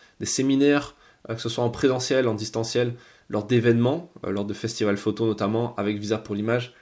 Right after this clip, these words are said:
et d'autres qui se préparent. Euh, vous allez recevoir également une carte, euh, de photographe professionnel. Alors, c'est pas la carte de presse officielle, c'est pas la carte qui est di-, qui est, qui est donnée par la commission de la carte de presse, c'est une carte d'agence de presse, comme certains le font,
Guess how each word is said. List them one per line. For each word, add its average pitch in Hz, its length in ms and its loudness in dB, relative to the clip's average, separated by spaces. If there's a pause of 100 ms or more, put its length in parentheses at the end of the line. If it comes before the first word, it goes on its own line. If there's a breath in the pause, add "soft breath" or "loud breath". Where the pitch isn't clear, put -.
(200 soft breath)
et 101 80 0
d'autres 120 260 2
qui - 100 -14
se - 80 -10
préparent. 135 480 -2 (680 soft breath)
Euh, 107 240 -2
vous 117 260 0
allez 147 320 6
recevoir 123 540 2
également 117 400 2
une 98 180 -2
carte, - 540 -4 (260)
euh, 101 140 -4
de 104 100 -6
photographe 147 440 0
professionnel. 113 460 -2
Alors, 107 180 -4
c'est - 160 -8
pas 156 100 2
la 127 100 2
carte 117 220 0
de 110 80 2
presse - 580 0 (200)
officielle, 110 420 -4
c'est - 140 -8
pas 110 100 -2
la 104 100 -2
carte 131 320 -4
qui 107 60 -4
est 101 40 -4
di-, 104 280 -8
qui 101 200 -4
est, 95 140 -6 (480)
qui 107 120 0
est - 20 2
donnée 127 300 2
par 104 160 0
la 98 80 2
commission 120 340 -2
de 117 60 0
la 107 60 -2
carte 98 180 -6
de 101 60 -4
presse, - 340 -10 (340 loud breath)
c'est - 180 -4
une 107 100 -2
carte 160 340 -4
d'agence 135 500 2
de 104 80 -2
presse, - 360 -6
comme 104 360 -2
certains 120 380 -2
le 107 100 2
font, 160 320 -4